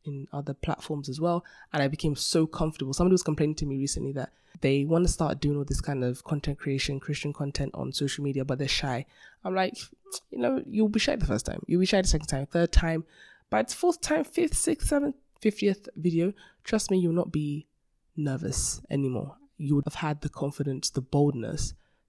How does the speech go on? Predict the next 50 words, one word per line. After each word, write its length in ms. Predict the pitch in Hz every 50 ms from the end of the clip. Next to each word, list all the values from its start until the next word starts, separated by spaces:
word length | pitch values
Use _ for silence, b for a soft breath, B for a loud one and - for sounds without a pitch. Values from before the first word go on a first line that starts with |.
| _ -
to 120 | - 160
continue." 720 | - - 151 131 - - - 156 151 143 139 131 123 135 - _ _ _ _ _ _ _ _ _
But 320 | - 156 - - - 160 -
that 180 | 151 120 -
is 160 | 143 139 135
built 280 | 135 - 147 139 - -
in 180 | - 135 131 131
consistency, 880 | - 139 131 - - 143 - - - 147 156 - - 143 135 123 80
in 140 | 127 135 127
discipline, 580 | - 135 127 - - - - - 147 135 131 - -
in 260 | 139 127 131 131 131 -
doing 260 | 160 156 156 147 147
it 160 | 143 - - - -
even 420 | 147 151 151 139 143 139 135 - - _ _ _ _ _
when 160 | 135 139 135
you're 160 | 127 - 110
afraid. 440 | - - - 120 113 113 131 - - - - _ _ _ _
You're 100 | - 143
not 160 | 143 131 147 -
going 140 | 151 143
to 100 | 135 -
be 80 | - 139
able 80 | 135 -
to 100 | - -
get 160 | - - -
to 60 | -
that 180 | 135 127 - -
place 200 | - 139 135 -
until 240 | 135 135 - 139
you 80 | 131 131
start. 460 | 131 - - - - 143 - - - 135
You 80 | 135 -
have 160 | - 143 139 -
to 80 | 143
start 420 | - - - - - 151 135 - - _
afraid 400 | - 135 - - 147 139 135 -
first 460 | - - 131 135 190 196 - - - B B B B B B
before 320 | - 147 - - - 139 131
you 140 | 135 139 -
overcome 440 | 135 135 139 - - - 127 123
that. 180 | 127 127 156 b b b b b _
In 60 | 196
fact, 120 | 185 - -
I 100 | 165 175
say 140 | 170 - 180
that 280 | 175 143 101 - 147 - -
a 40 | 151
lot 140 | 151 -
as 100 | 143 143
well. 200 | 165 151 135 B